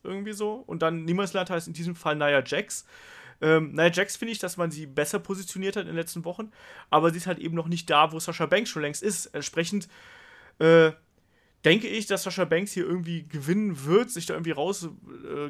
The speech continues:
klamüsern wird und, äh, Nia Jax halt ein bisschen doof als die große, äh, da in der Ecke stehen wird. Auch da, weiß ich nicht, ich finde, das ist auch so ein Kampf, der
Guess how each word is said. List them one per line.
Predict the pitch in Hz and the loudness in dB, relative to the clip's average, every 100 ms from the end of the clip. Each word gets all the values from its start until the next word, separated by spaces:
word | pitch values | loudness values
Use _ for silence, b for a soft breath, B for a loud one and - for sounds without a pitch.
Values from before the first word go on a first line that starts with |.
| - | -8
klamüsern | - 165 170 170 139 | -2 -2 0 -4 -2
wird | 170 208 - - | -4 -4 -8 -12
und, | - 156 151 - | -8 -8 -8 -6
äh, | 143 143 139 B B B B B B B - | -4 -4 -6 B B B B B B B 4
Nia | 156 | 6
Jax | 175 151 175 - | 8 6 2 2
halt | 175 | -2
ein | 165 | -2
bisschen | 175 180 165 165 165 - | -6 -4 -2 -4 -10 -10
doof | 151 185 202 - | 0 2 2 -2
als | 156 156 - | -4 -4 -8
die | 151 | -14
große, | - 170 170 170 160 139 143 143 139 139 | -8 -6 -4 -2 -2 -2 -4 -2 -4 -8
äh, | _ | _
da | 151 151 | -2 0
in | |
der | 147 | -2
Ecke | - 160 | -6 -8
stehen | - 120 117 | -8 -8 -8
wird. | 127 - B B B B B B _ _ - | -8 -10 B B B B B B _ _ -8
Auch | 151 | -6
da, | - 160 160 131 - - _ _ _ _ - | 4 8 8 4 -4 -20 _ _ _ _ -14
weiß | 147 170 | 0 0
ich | 175 | 0
nicht, | 139 131 | -4 -6
ich | 139 | -8
finde, | - 175 | -2 -2
das | 151 | 0
ist | |
auch | 156 | -6
so | - | -6
ein | 170 | -6
Kampf, | 175 165 - | -4 -6 -2
der | 151 143 143 - | 0 2 0 -4